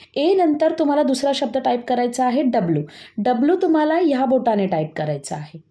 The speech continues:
ओके, बोटं ही इथेच राहणार, हा तुमचा डब्ल्यू. ओके, पुन्हा आपण रिटर्न येणार मिडल रोवर, नंतर डब्ल्यू नंतर ह्या बोटाने तुम्हाला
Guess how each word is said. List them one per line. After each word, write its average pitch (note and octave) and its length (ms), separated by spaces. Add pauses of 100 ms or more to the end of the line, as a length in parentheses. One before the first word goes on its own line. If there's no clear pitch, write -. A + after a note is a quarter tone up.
(160)
ओके, D4+ 200 (420)
बोटं A#3 300
ही C#4+ 200
इथेच C#4+ 280
राहणार, C#4+ 360 (160)
हा C4 220 (100)
तुमचा C4+ 320 (100)
डब्ल्यू. D#3 360 (540)
ओके, A3+ 180
पुन्हा C#4+ 300
आपण C#4+ 240
रिटर्न C4 360
येणार C#4 240
मिडल A#3 320
रोवर, A#3 340 (360)
नंतर A#3+ 260
डब्ल्यू B3+ 360
नंतर D4 340
ह्या B3+ 260
बोटाने C4+ 420
तुम्हाला C4 480